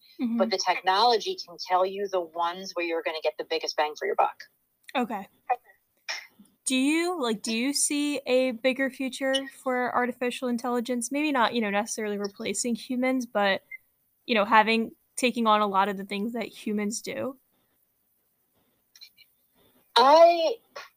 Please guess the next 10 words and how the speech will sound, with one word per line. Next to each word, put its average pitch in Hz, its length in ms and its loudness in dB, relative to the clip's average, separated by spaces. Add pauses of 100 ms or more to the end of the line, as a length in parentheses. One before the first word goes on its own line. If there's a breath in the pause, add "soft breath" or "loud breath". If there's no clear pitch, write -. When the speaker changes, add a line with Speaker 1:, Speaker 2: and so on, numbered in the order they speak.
(500)
Speaker 2:
I 233 120 0
think 320 280 -4
it's 370 160 -2
gonna 285 260 2
take 208 400 -4
time, 175 640 -4 (200)
um, 170 320 -2
and 175 100 -4
a 170 120 2
lot 170 680 0